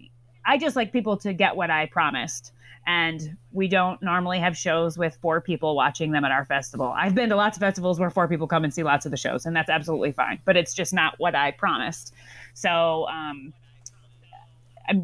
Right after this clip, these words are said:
I don't know how long it'll be till we can have, like, and it doesn't have to be sold out crowds, but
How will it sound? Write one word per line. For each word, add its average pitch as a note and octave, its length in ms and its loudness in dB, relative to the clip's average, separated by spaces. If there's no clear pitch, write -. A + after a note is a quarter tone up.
I F3+ 120 2
don't F3+ 260 0
know E3 320 2
how E3 240 0
long E3 260 0
it'll D#3 140 0
be D#3+ 220 0
till D#3 160 0
we D#3+ 100 2
can D3+ 140 0
have, C#3+ 240 0
like, D3 280 0
and F4+ 140 0
it C#4+ 240 2
doesn't D#4 220 2
have C4 200 2
to A#3+ 60 -4
be F3 420 -2
sold E3+ 320 -2
out G3+ 240 4
crowds, C#3+ 460 -2
but D3+ 220 4